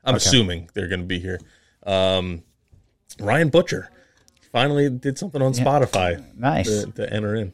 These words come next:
Speaker 2: Yeah,
Speaker 1: So,
Speaker 2: that's very,
Speaker 1: yeah, thanks,
Speaker 2: very cool.
Speaker 1: Ryan.
Speaker 2: So thank you, Ryan. We appreciate that. But that was a lot of reviews, and I, I have to thank everyone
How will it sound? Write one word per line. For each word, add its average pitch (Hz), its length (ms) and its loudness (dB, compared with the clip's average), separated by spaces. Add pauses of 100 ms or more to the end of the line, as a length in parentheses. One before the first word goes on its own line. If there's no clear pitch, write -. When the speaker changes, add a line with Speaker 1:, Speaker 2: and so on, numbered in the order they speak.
(120)
Speaker 2:
Yeah, 135 300 6
Speaker 1:
So, 90 320 -8
Speaker 2:
that's 117 200 2
very, 110 320 6
Speaker 1:
yeah, - 60 6
thanks, 98 160 6
Speaker 2:
very 101 120 0 (100)
cool. 82 80 2
Speaker 1:
Ryan. 82 120 -8
Speaker 2:
So 98 220 0
thank 160 240 2
you, 85 100 -2
Ryan. 80 300 -2
We 104 100 0
appreciate 90 460 -4
that. 82 160 2
But - 100 0
that 170 120 2
was 165 120 2
a 135 60 6
lot 127 420 6
of 113 340 4
reviews, 113 460 2 (420)
and 151 140 6
I, 160 240 6
I 131 140 6
have 139 200 6
to 131 100 0
thank 139 300 4
everyone 120 560 6